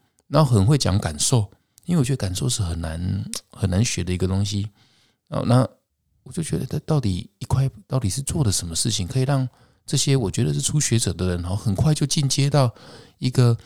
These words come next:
跟自在、跟自我连接，而且是舒服的一个，一个空间这样子。这个是我上次去，然后我参与一下，我就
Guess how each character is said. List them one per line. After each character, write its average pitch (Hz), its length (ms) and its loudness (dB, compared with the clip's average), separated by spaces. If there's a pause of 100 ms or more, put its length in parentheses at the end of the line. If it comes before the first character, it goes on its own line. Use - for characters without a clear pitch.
(320)
跟 143 200 2
自 139 180 2
在、 120 400 2
跟 135 200 0
自 139 140 -4
我 95 180 0
连 92 220 -2
接， 120 160 -2
而 110 40 0
且 107 120 -2
是 101 140 0
舒 113 300 0
服 101 200 -8
的 87 120 -2
一 - 140 -6
个， - 320 -6
一 - 100 -10
个 87 260 -6
空 - 300 -4
间 98 260 -4
这 - 100 -6
样 92 180 -6
子。 - 120 -12
这 - 120 0
个 143 120 4
是 120 280 2 (360)
我 92 340 2 (680)
上 139 280 4
次 113 220 2
去， 104 460 0
然 95 160 0
后 110 100 2
我 95 120 -2
参 104 260 -2
与 98 120 -6
一 - 120 -10
下， 95 240 -2
我 87 160 -10
就 113 120 -8